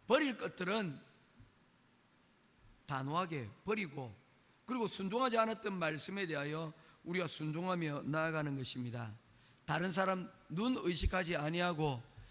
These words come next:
잘못을 잘못으로 인정하고 하나님의 말씀을 인정하는 저와 여러분 되기를 주님의 이름으로 부탁드립니다. 두 번째로 우리가 이 본문에서 살펴볼 것은 야곱이 이 축복을 받은 것을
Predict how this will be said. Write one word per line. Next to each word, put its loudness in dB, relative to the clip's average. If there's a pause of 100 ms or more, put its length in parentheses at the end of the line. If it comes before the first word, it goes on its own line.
(180)
잘못을 2
잘못으로 0
인정하고 0
하나님의 2
말씀을 -2 (340)
인정하는 0 (380)
저와 0
여러분 -2
되기를 -2
주님의 -2
이름으로 -2
부탁드립니다. -4 (680)
두 -4
번째로 2
우리가 -2
이 0
본문에서 -2
살펴볼 -4
것은 -4 (1300)
야곱이 2
이 -2
축복을 -2
받은 0
것을 -2